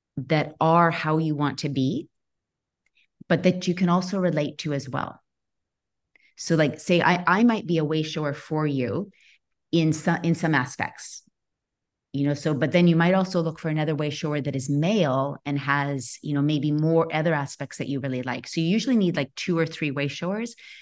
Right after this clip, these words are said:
because one isn't going to have all the characteristics. Like,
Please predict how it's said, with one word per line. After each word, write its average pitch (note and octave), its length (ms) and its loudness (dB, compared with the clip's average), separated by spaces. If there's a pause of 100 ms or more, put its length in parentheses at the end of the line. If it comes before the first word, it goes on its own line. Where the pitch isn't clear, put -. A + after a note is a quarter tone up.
(140)
because D#3 340 0
one F3 360 6
isn't E3+ 240 2
going D3+ 180 0
to D3 60 -2
have C#3+ 200 -6
all C#3+ 200 0
the C#3 80 -6
characteristics. - 920 -10 (460)
Like, C#3 280 -4